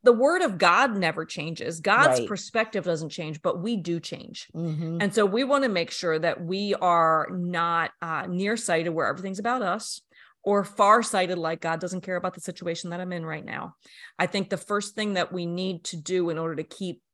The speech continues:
Speaker 1: uh, biblical perspective is constantly getting our prescription, uh, updated or checked, right? Where are we supposed to be? When, when we get the note, go in. When God says, I, I, we need an adjustment here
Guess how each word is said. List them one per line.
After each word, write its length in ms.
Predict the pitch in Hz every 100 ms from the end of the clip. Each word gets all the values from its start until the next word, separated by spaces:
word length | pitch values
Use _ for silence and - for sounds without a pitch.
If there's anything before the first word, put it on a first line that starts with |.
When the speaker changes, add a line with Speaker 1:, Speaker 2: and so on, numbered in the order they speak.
| -
Speaker 1:
uh, 220 | 170 160
biblical 440 | 156 180 180 165
perspective 640 | 160 160 - 180 - 151 151
is 180 | - 156
constantly 1120 | - - - 175 180 - 226 220 226 220 - _ - - _ -
getting 280 | 175 185
our 160 | 175 165
prescription, 680 | 170 160 - 165 - 160 156 - _ _ -
uh, 180 | 151 120 -
updated 480 | 175 - 208 226 226
or 80 | 165
checked, 480 | 165 - 175 - -
right? 260 | 156 156
Where 360 | 175 170 180 202
are 180 | 185 180
we 140 | 180
supposed 340 | 180 180 170 -
to 80 |
be? 320 | 170 175 156 151 - -
When, 440 | - 196 202 190
when 260 | 185 202 202
we 100 | 208
get 320 | 202 208 214
the 80 | 226
note, 540 | 190 165 147 - 170
go 260 | 170 175 165
in. 300 | 170 160 160
When 180 | 165 175
God 340 | 180 180 202
says, 360 | 196 208 190 185
I, 160 | 180 -
I, 100 | 190 -
we 120 | 214
need 160 | 226 277
an 80 | 294
adjustment 600 | 220 196 220 - 247 196
here 360 | 160 143 165